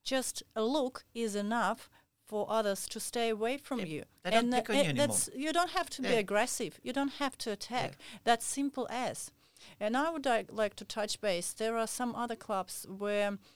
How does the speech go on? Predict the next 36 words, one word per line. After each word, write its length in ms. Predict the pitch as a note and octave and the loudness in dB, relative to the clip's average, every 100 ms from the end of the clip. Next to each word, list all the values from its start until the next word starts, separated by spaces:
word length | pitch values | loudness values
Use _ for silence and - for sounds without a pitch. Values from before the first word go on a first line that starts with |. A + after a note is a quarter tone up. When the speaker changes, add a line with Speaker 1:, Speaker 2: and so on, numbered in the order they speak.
| _ _ _ | _ _ _
Speaker 1:
uh, 300 | F3 F3 E3+ | -4 -2 -2
they 240 | F3 G#3 F#3+ | -2 -2 -2
train 520 | - A3 A3 G#3+ G#3 | -4 2 2 4 0
and 320 | G3 G3 F#3+ | -2 -2 0
they 120 | F#3 | -2
get 260 | F3+ G3 F#3+ | 0 0 0
rewards 500 | F#3 F3+ F#3+ G3 G3 | -2 -2 0 0 -2
and 220 | F#3 F3 E3+ | -4 -4 0
belts 420 | F3+ F3 F3 - F3+ | 0 0 -4 -10 -8
just 280 | G3 G3 - | -2 -2 -4
for 140 | F#3 | -8
coming 320 | F3+ F#3+ F#3+ | -8 -6 -6
to 140 | F#3 F3+ | -6 -8
the 80 | F3+ | -8
training 460 | - G3+ A#3+ E4 | -6 -2 0 -2
Speaker 2:
Mm-hmm. 160 | D4+ G3+ | -4 -8
Speaker 1:
without 340 | F#3+ G3+ G3 - | 0 2 2 -2
actually 460 | F#3 - F#3+ F3 | -6 -6 -4 -4
learning. 540 | E3+ F3 F#3+ B3 E4+ D4 - | -2 -2 0 -2 -4 -6 -8
Speaker 2:
Yes. 300 | B2+ - - _ | -8 -8 -16 _
Speaker 1:
And 360 | F#3 F#3 F#3+ F#3+ | -8 -4 -4 0
that's 300 | G#3 G#3+ A3+ | 0 0 -2
what 100 | G#3 | -2
I 80 | F#3 | -2
found 440 | - F#3+ F#3+ F#3+ | -2 -2 -2 -4
really 300 | F#3 G3 F#3+ | -4 -4 -6
concerning 680 | - E3+ - F#3+ F#3+ F#3+ F#3 | -6 -8 -6 -2 0 0 -4
here 300 | - G3 F#3+ | -4 -4 -2
in 80 | F#3 | -2
martial 360 | E3+ F3+ F#3+ | -2 -2 -2
arts 180 | F3+ F3 | -4 -6
community 560 | - F3+ F3+ F3+ F3 - | -8 -8 -6 -6 -8 -8
in 220 | F3+ F3 | -8 -8
Australia, 600 | E3+ - F#3 G3 G#3+ A3 | -8 -8 -6 -4 -4 -4
in 100 | F#3 | -4
Adelaide. 400 | F3+ A3+ C4 E4+ | -6 -4 -6 -6